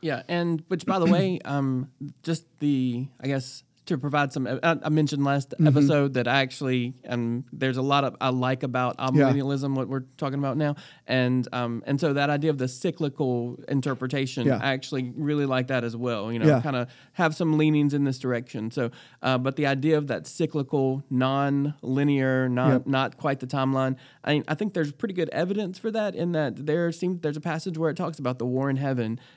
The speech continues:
Speaker 1: and
Speaker 2: Mm-hmm.
Speaker 1: angels are cast, a third of the angels are cast down. Like, we
Speaker 2: Right.
Speaker 1: would think that, that that's Satan and,
Speaker 2: Right.
Speaker 1: um, like, Lucifer and his angels being thrown out of heaven. Like,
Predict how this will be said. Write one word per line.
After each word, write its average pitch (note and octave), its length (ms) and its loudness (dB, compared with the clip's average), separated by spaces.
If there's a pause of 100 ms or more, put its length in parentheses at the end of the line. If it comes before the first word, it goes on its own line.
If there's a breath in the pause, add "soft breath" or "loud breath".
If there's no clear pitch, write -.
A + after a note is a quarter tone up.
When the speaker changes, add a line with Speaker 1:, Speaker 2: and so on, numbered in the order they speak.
Speaker 1:
and B2 320 4
Speaker 2:
Mm-hmm. A#2+ 120 -2 (120)
Speaker 1:
angels C#3 360 2
are B2+ 60 0
cast, B2+ 420 -4
a B2 80 -4
third C#3 200 2
of C3+ 60 0
the C3+ 100 0
angels C3 240 0
are A#2+ 40 -8
cast A#2+ 240 -10
down. G2+ 140 -10
Like, F2+ 120 -8
we C#3 100 4
Speaker 2:
Right. B2+ 80 6
Speaker 1:
would C#3+ 240 -4
think C#3+ 200 -2
that, B2+ 140 -6
that D#3 320 -4
that's D3+ 440 -6 (240)
Satan D#3 540 0
and, A#2+ 240 -2 (160 soft breath)
Speaker 2:
Right. D3 160 4
Speaker 1:
um, B2+ 260 2
like, B2 240 -2
Lucifer D3 560 2
and C#3 100 2
his D3+ 180 2
angels C#3+ 300 2
being C#3+ 220 2
thrown C#3+ 280 2
out C#3 100 2
of C#3 80 0
heaven. C3+ 320 2
Like, B2 300 -2